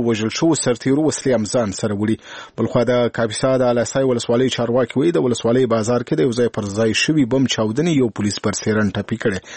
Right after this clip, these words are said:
د الاسای ولسوال نقشبند صافي ازادي راډیو ته وویل چاودنه نن لس بجې شوې ده. د افغانستان د ولسمشر لومړي مرستیال امرالله صالح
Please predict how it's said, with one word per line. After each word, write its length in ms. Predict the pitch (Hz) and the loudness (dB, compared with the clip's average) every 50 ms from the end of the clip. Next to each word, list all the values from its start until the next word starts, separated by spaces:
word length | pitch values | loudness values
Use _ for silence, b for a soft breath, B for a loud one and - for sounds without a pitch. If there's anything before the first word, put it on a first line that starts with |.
| B B B B B - | B B B B B -4
د 60 | - 104 | -2 0
الاسای 440 | 104 107 107 107 101 - 120 117 | 2 2 2 0 0 0 0 2
ولسوال 540 | 113 113 110 107 - - - 123 131 135 123 117 | 2 2 2 0 -2 0 0 2 2 2 2 2
نقشبند 640 | 117 110 - - - - - 107 113 113 110 110 110 | 0 0 -2 -6 -8 -4 -2 0 2 2 2 2 0
صافي 440 | - - 107 101 101 - - 147 160 | 0 -2 -2 -4 -4 -2 0 0 2
ازادي 300 | 143 123 123 117 123 135 | 2 2 2 2 2 2
راډیو 220 | 127 120 120 127 | 2 2 2 0
ته 120 | 123 - 147 | 0 0 0
وویل 160 | 170 190 208 | 0 0 0
چاودنه 580 | - - - 110 101 101 113 113 107 101 104 107 | 0 -2 0 0 0 2 2 0 0 0 0 0
نن 120 | 104 104 110 113 | 0 0 0 0
لس 200 | 101 87 - - | 0 -2 -4 -6
بجې 240 | - 90 - - 107 | -8 -8 -6 -4 -4
شوې 280 | 104 - - 110 104 101 | -2 -2 -2 0 0 0
ده. 180 | 107 120 117 - _ _ _ _ _ _ _ _ _ B B B B B B B B B B B B B B B B B B B B - | 0 0 -2 -4 _ _ _ _ _ _ _ _ _ B B B B B B B B B B B B B B B B B B B B 2
د 80 | 190 | 2
افغانستان 420 | 180 - 208 220 208 - 247 247 247 247 214 | 2 4 2 0 2 2 2 2 2 2 4
د 80 | 220 220 214 208 208 208 208 202 180 | 4 4 4 4 4 4 4 4 2
ولسمشر 580 | 160 151 147 - - 185 196 190 - 202 190 180 185 170 - - 143 127 131 | 2 0 0 0 0 -2 -2 0 0 0 2 2 2 2 2 2 2 2 4
لومړي 320 | 135 139 143 143 143 165 180 185 | 4 4 2 2 2 2 2 2
مرستیال 460 | 165 165 143 - - 170 165 156 151 135 | 0 0 -2 0 0 2 2 2 2 2
امرالله 360 | 123 117 120 127 143 147 135 - | 0 0 2 2 2 2 0 -2
صالح 280 | - 110 120 147 160 | -2 -2 0 0 0